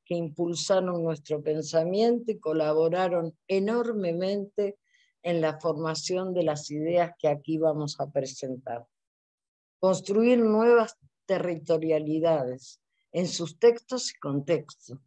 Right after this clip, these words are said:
nuevos entramados más allá de la escuela. Fuimos dando sentido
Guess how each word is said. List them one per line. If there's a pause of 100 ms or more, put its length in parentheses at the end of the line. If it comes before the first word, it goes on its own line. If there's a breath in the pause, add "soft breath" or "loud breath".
(640 soft breath)
nuevos
entramados
más
allá
de
la
escuela. (920)
Fuimos
dando
sentido